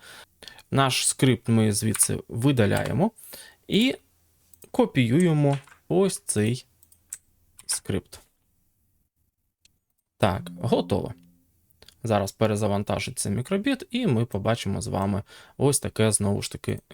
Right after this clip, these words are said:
віконечко. Згортаємо його і переходимо до нашого, а, скретчу. Так, давайте спробуємо тепер знову.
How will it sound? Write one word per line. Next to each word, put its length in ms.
віконечко. 560
Згортаємо 760
його 360
і 140
переходимо 680
до 420
нашого, 720
а, 380
скретчу. 760
Так, 280
давайте 340
спробуємо 560
тепер 400
знову. 680